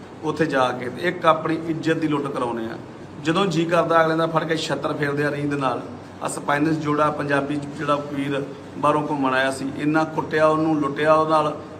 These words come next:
ਲੁੱਟਮਾਰ ਕੀਤੀ, ਕੁੱਟ ਕੀਤੀ, ਤੇ ਉਲਟਾ ਉਹ ਕੋਮਾ ਦੇ ਵਿੱਚ ਰਿਹਾ ਵੀਰ,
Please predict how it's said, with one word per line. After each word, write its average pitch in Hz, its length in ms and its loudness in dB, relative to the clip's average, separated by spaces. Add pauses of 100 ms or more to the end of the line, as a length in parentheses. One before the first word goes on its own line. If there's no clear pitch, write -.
(120)
ਲੁੱਟਮਾਰ 143 400 0
ਕੀਤੀ, 151 340 -4
ਕੁੱਟ 147 280 -2
ਕੀਤੀ, 156 320 -2
ਤੇ 160 120 -2 (160)
ਉਲਟਾ 160 480 4 (360)
ਉਹ 165 60 -6
ਕੋਮਾ 170 380 4
ਦੇ 165 100 6
ਵਿੱਚ 156 180 0
ਰਿਹਾ 139 200 2
ਵੀਰ, 123 180 -4